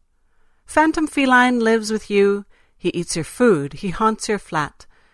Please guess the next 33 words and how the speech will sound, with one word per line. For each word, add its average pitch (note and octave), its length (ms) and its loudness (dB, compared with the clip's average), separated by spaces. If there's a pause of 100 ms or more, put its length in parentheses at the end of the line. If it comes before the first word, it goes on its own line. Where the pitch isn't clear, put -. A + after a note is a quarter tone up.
(200)
You F3 140 -6
saw F#3 280 0
him G3+ 200 -2
as F3 140 -4
a F#3 40 -8
kitten. C#3+ 460 -8
How G3 240 -6
about G#3 300 -2
that? - 400 -4 (580)
But - 120 -10
now F3 240 2
he's D#3 180 -4
vanished, F3 680 -4 (240)
invisible D3 480 -10
cat. - 500 -8 (840)
He B3+ 120 -4
leaves A#3+ 360 0
a D4 60 -4
present F3 440 -2
on E3+ 160 0
the F3 80 -6
stair. F3 640 -4 (260)
Broken G3 300 0
feathers, F3 600 -2 (100)
severed D3+ 420 -6
paws, D#3 540 0 (320)
spots - 500 0
of A3+ 140 -8
blood F#3+ 340 2
or C#3+ 120 -2
clumps G3+ 400 -2
of G3+ 80 -6
hair. D#3+ 420 -4